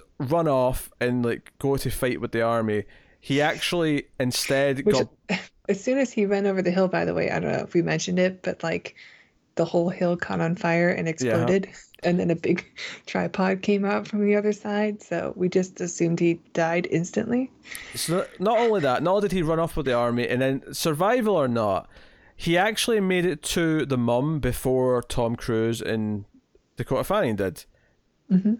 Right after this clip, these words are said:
Speaker 1: Like, what exactly was he doing in this time? Did he just sort of change his
Speaker 2: Well,
Speaker 1: mind?
Speaker 2: he wasn't hanging out in a barn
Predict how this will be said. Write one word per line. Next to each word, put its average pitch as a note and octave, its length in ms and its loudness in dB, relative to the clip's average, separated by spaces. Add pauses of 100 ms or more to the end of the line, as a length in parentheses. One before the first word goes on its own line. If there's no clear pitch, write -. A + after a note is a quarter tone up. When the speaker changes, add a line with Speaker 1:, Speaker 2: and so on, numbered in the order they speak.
(640)
Speaker 1:
Like, C3 360 -2 (540)
what A#3 380 0
exactly C#4 320 4
was A#3 160 0
he C4+ 100 0
doing C#4 240 0
in C#3+ 120 2
this B2 140 -2
time? G#2+ 340 0
Did C3+ 120 -6
he D3 100 0
just F3+ 300 -2
sort E3+ 220 -2
of D3 40 -4
change E3+ 220 -2
his D3+ 80 0
Speaker 2:
Well, G3 120 6
Speaker 1:
mind? A3+ 100 8
Speaker 2:
he A3 40 6
wasn't A3 320 4
hanging A3 300 4
out G3+ 180 0
in F3+ 60 -2
a F3 60 0
barn F#3 560 0